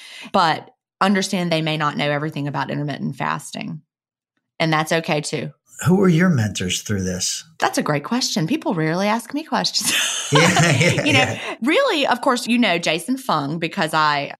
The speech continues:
Speaker 1: and these, these were, you know, book mentors, really. They were people that I, I read their book and, you know, Jason Fung with The Obesity Code really helped me. Of course, by the time I read that, I'd already lost the weight, but it still helped me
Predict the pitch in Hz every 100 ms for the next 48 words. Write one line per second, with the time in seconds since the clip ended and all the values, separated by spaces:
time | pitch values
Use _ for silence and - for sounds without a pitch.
0 | - 202 392 415 403 466 440 359 294 233
1 | 247 220 196 175 220 220 175 147 147 135
2 | - 127 135 90 120 156 165 165 165 202
3 | 180 170 160 147 156 156 165 165 147 151
4 | 202 160 156 160 165 - - - - -
5 | _ - 220 202 151 - 165 208 196 185
6 | 185 170 170 175 170 160 156 151 170 214
7 | 196 165 185 175 - 165 151 151 214 208
8 | 208 185 185 415 415 208 151 185 214 151
9 | 147 156 160 175 165 156 156 - 151 147
10 | 160 135 - - 131 - - 214 202 196
11 | - - 156 151